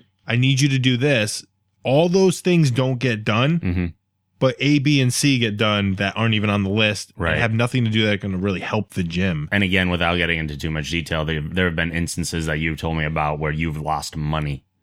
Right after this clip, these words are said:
Speaker 1: Exactly.
Speaker 2: And that's not good business,
Speaker 1: Right.
Speaker 2: obviously.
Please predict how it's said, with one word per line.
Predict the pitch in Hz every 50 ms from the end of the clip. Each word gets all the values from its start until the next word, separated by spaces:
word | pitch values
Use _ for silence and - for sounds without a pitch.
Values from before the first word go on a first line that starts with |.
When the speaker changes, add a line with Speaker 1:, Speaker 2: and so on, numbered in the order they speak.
| _ _ _ _ _
Speaker 1:
Exactly. | - 131 135 123 147 131 127 123 - 98 80 78 - _ _ _
Speaker 2:
And | - 95 92
that's | 90 85 82 78 - - - - 78
not | 82 87 85 78 76 73
good | 78 82 78 78
business, | 76 87 87 76 78 73 69 -
Speaker 1:
Right. | 71
Speaker 2:
obviously. | 92 101 98 90 80 76 76 71 69